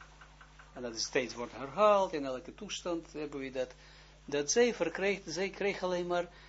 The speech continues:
de mochin van de achterkant, maar de voorkant niet. En dat is katnoet, de toestand van katnoet. Dus dat is waarover hij zegt, daarom zegt hij ook, de Zoger, vergelijk dat, geeft het een vergelijking met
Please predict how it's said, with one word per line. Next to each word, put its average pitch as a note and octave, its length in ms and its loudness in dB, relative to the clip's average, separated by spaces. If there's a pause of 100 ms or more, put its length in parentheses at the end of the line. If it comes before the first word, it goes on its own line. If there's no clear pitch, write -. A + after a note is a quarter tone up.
(160)
de D#3 180 2
mochin G3+ 460 4
van F#3 240 0
de F3+ 160 -2
achterkant, A#2 760 -6 (120)
maar B2 160 -10
de C#3 80 -4
voorkant C#3 720 -2
niet. - 300 -16 (1700)
En B2+ 120 -14
dat D#3+ 140 -2
is F3 140 -6
katnoet, C3 540 -4
de A2 80 -12
toestand G3 400 -6
van E3+ 200 -4
katnoet. - 520 -12 (1300)
Dus G3+ 120 -4
dat A3+ 180 0
is G#3+ 120 -4
waarover G#3 480 2
hij F#3+ 160 -2
zegt, F#3 280 2
daarom G#3 280 2
zegt G#3 280 -2
hij F#3 160 -2
ook, E3+ 260 -2
de D#3 280 2
Zoger, D#3+ 460 4 (320)
vergelijk F#3+ 640 0
dat, C#3 200 0
geeft D3+ 300 -2
het D3 160 -4
een C#3 100 -4
vergelijking A3 680 -2
met F3 220 0